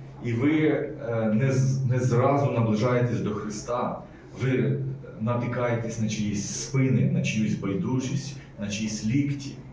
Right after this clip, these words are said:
які відштовхують вас. Ми бачимо, ці друзі,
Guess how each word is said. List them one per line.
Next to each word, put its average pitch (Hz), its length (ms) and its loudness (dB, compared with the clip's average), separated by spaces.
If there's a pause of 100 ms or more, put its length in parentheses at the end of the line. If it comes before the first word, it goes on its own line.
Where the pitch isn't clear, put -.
(500)
які 107 220 -6
відштовхують 95 720 -4 (100)
вас. - 280 -14 (380)
Ми 110 80 2
бачимо, 107 440 0
ці 117 140 0
друзі, 123 600 0